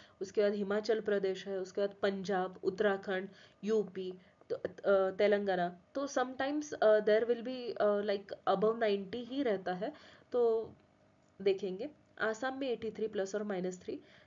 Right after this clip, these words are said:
छत्तीसगढ़ नाइंटी फ़ाइव plus or minus three, दिल्ली नाइंटी वन, उसके बाद गुजरात एटी टू, हरियाणा नाइंटी फ़ाइव,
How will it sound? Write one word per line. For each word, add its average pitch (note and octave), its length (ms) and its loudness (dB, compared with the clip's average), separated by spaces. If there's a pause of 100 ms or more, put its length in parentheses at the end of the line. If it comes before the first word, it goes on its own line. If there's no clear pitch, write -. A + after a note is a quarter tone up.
छत्तीसगढ़ A#3+ 540 0 (200)
नाइंटी F#3+ 320 -2
फ़ाइव G3+ 180 -2
plus G3 200 -2
or G3+ 140 0
minus G3+ 320 -4
three, B3 240 -6
दिल्ली F#3 320 2
नाइंटी F#3+ 360 -2
वन, A#3+ 200 -2 (460)
उसके F#3+ 280 -2
बाद F#3 220 0
गुजरात G3+ 500 2 (100)
एटी F#3 280 -2
टू, E4+ 340 -2
हरियाणा G3 480 0
नाइंटी F#3 380 -6
फ़ाइव, D4 280 -4